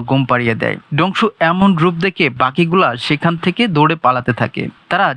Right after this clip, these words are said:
জীবনেও এমন কোনো মানুষ দেখেনি, তাদের মনে হচ্ছিল তারা যেন ভূত দেখছে। ডংশু ধীরে ধীরে এগিয়ে যায় কাজামার সামনে, আর তাকে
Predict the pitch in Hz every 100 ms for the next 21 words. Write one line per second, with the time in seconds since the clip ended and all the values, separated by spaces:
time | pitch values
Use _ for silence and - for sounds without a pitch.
0 | 127 185 208 220 220 165 175 196 196 208
1 | 147 147 135 127 113 120 117 170 - 135
2 | 151 170 160 180 175 175 202 156 - 139
3 | 151 180 156 131 131 120 113 - 120 113
4 | _ 147 170 190 233 165 143 185 208 180
5 | 123 156 151 185 185 190 185 131 127 135
6 | 123 113 120 110 123 - - 143 147 -
7 | 135 147 170 143